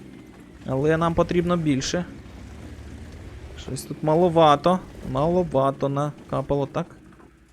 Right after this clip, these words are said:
Так, ніхто не бачить, то й добре. То й добре, що ніхто не бачить. Так, що там, пацани? О!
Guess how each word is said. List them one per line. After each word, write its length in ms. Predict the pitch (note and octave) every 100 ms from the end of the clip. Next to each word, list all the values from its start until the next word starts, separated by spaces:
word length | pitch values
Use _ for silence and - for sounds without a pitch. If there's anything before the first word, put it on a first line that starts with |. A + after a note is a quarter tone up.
| _
Так, 140 | - -
ніхто 280 | C#3 - G3
не 120 | F3+
бачить, 460 | D3+ D3 - F#3+ -
то 100 | C#3+
й 40 |
добре. 420 | C#3 D3 F#3 A3+ - _ _ _ _ _ _ _ _ _ _ _ _
То 160 | - F#3
й 40 |
добре, 400 | A#2+ C3 B2+ B2+
що 160 | - B2
ніхто 300 | B2 - B2+
не 160 | C3
бачить. 460 | B2+ A2+ - C3 - - _ _ _ _ _ _ _ _ _ _ _ _ - -
Так, 280 | C#3 C3 -
що 240 | F#3+ G#3
там, 160 | G3+ F#3+
пацани? 440 | F#3 G3 F3+ D3+ -
О! 260 | E3 G#3